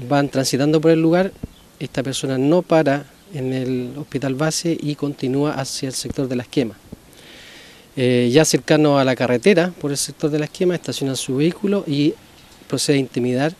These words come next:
con un arma blanca a esta persona con intenciones de abusar sexualmente de ella. La víctima, eh, se opone tenazmente, no obstante igual resultó herida con lesiones cortantes en su cuerpo, en sus vestimentas.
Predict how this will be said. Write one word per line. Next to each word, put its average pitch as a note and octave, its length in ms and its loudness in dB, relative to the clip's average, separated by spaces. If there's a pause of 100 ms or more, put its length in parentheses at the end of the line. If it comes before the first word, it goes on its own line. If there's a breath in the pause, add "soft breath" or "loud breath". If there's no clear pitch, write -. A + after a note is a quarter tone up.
con C3 120 -8
un C3 120 -4
arma B2 240 -2
blanca D3+ 280 -6
a - 40 -14
esta E3 160 -6
persona F#3+ 400 -4 (520 loud breath)
con C3 160 0
intenciones C#3 540 2
de C3+ 100 0
abusar C#3 380 2
sexualmente C#3 600 -2
de A#2 120 0
ella. G#2 180 -10 (880 loud breath)
La C3+ 120 6
víctima, F#3 500 8 (360)
eh, C3 380 0 (280)
se - 180 -6
opone D#3 340 4
tenazmente, D#3+ 720 4 (880)
no C3+ 120 4
obstante C3 320 2
igual C3 180 4 (160)
resultó B2+ 460 -2
herida D#3+ 360 4
con B2+ 200 -4
lesiones A#2+ 680 -6
cortantes E3+ 560 -4
en D#3+ 40 -6
su - 180 -6
cuerpo, D3+ 220 0 (640 loud breath)
en B2 100 -8
sus - 160 -8
vestimentas. D#3 680 0